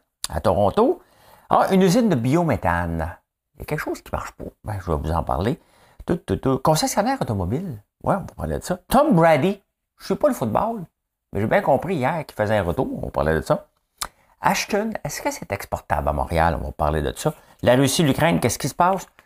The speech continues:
J'ai un petit insolite. Vous allez voir que ça vous concerne tous. Tous. Crypto, je vous présente trois, quatre affaires. Euh, non, pas trois, quatre affaires. Deux affaires.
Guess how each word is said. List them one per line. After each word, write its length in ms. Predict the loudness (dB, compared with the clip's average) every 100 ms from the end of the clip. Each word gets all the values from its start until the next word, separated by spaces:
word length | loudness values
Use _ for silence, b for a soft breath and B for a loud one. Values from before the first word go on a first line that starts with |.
| b -4
J'ai 100 | -2
un 80 | -2
petit 160 | -2
insolite. 400 | -4 -2 -4 -6 _ _ -4
Vous 80 |
allez 120 | -2 0
voir 200 | 0 -2
que 60 |
ça 100 | -4
vous 80 | -6
concerne 680 | -4 -4 -4 -4 -4 -6 -4 0
tous. 640 | 0 0 -8 -10 -12 -20 _ _ _ 0
Tous. 420 | 2 2 -2 -14 _ _ b b b -2
Crypto, 340 | 0 4 4
je 60 | 4
vous 80 | 2
présente 380 | 4 4 2 0
trois, 240 | 0 0
quatre 180 | 2 0
affaires. 400 | 0 0 -2 -6 _ b b b b 0
Euh, 200 | 2 2 -2 -8
non, 160 | -10 -12 _ -18 -10
pas 100 | -10
trois, 240 | -6 -4
quatre 140 | -2 -4
affaires. 300 | -4 -8 -8 -2
Deux 260 | 0 2
affaires. 300 | -2 -6 -14